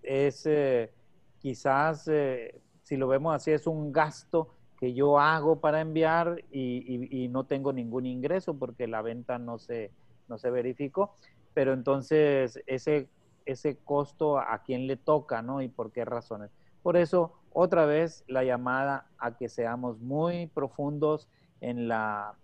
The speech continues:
en, en, en el diseño de toda nuestra empresa, que logremos visualizar todas las posibilidades, todas las posibilidades que se dan,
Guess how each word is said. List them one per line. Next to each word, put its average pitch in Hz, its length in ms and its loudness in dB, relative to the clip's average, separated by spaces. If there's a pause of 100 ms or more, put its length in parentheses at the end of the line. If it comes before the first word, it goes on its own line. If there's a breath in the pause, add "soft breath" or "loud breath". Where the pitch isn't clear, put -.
en, 120 300 -12
en, 123 200 -12
en 127 140 -10
el 117 180 -6
diseño 151 800 -4
de 117 140 -10
toda 127 240 -2
nuestra 120 300 -10
empresa, 135 540 -6 (420)
que 120 460 2 (1300)
logremos 151 1120 4
visualizar 135 760 -2 (180)
todas 185 520 -4
las 117 240 -8
posibilidades, 104 960 -10 (440)
todas 190 500 0
las 123 220 -6
posibilidades 110 760 -6
que 110 120 -12
se 107 140 -14
dan, 101 180 -14